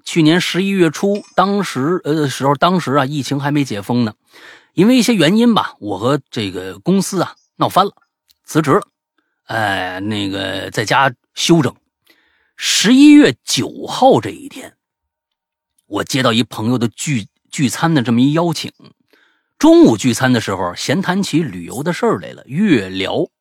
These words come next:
越高兴，啊，便当即决定，走，咱们现在就来一趟说走就走的旅行。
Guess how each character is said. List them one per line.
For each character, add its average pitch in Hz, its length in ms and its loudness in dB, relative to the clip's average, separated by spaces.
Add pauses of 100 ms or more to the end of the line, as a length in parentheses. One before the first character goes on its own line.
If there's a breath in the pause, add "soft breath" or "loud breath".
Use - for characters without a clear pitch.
(120)
越 107 180 -6
高 147 180 0
兴， 147 160 -4 (520)
啊， 101 220 -8 (140 soft breath)
便 123 200 -4
当 302 320 6
即 175 220 0
决 117 200 0
定， 123 140 0 (320)
走， - 260 0 (500)
咱 110 140 -2
们 208 100 2
现 202 320 2
在 202 140 4
就 180 120 2
来 156 200 2
一 214 80 0
趟 - 160 0
说 320 340 4
走 117 240 0
就 240 240 2
走 127 140 0
的 180 80 4
旅 127 160 0
行。 110 240 -4